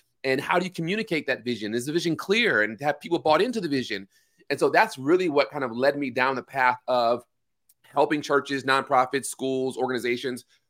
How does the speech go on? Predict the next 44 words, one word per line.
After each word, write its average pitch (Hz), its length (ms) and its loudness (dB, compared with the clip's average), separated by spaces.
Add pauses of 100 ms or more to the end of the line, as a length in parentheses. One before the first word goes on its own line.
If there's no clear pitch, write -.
(220)
really 180 280 8
craft 151 520 2
a - 20 -8
compelling 170 560 0
vision 147 260 0
for 139 120 -10
the 123 80 -4
future 139 560 -2 (300)
that 135 120 6
will 147 140 4
inspire 165 560 0
their 170 160 -2
team 143 640 -4
and 117 100 -4
s-, - 180 -12 (240)
create - 240 4
a 113 60 0
ton 214 320 2
of 196 80 0
synergy 151 480 -4
and 135 100 -4
momentum 127 640 -2 (440)
for 165 140 2
that 147 220 6
culture 151 340 0
to 147 60 -2
be 127 100 -6
changed 135 460 -2
and 123 80 -8
transformed 120 640 -4
and 110 80 -8
for 107 100 -6
people 151 340 -10
to 120 100 -2
really 135 280 -4
feel 135 200 -2
excited 117 600 0 (320)
about 110 340 4
where 127 140 6
they're 123 160 2
going 120 460 0
and 104 200 -8
want 135 360 2
to, 123 440 -2